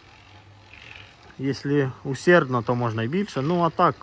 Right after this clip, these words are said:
п'ятдесят-шістдесят, то що, як багато положиш, тоді на слідуючий день тяжкувато ложить. Тоді на слідуючий день взагалі буде менше.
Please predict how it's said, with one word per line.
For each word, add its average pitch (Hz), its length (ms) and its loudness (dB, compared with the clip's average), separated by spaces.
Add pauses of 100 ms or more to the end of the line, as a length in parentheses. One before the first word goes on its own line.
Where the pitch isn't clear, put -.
(200)
п'ятдесят-шістдесят, 139 760 0
то 127 100 -6
що, 123 240 -6 (720)
як 131 160 -4
багато 135 340 2
положиш, 143 460 2
тоді 123 340 -2 (440)
на 127 100 -4
слідуючий 127 460 -4
день 127 260 -2 (600)
тяжкувато 127 720 0
ложить. 110 400 -2
Тоді 120 260 2
на 131 180 2
слідуючий 135 380 -2
день 147 180 4
взагалі 131 280 -2
буде 113 160 -2
менше. 107 400 -8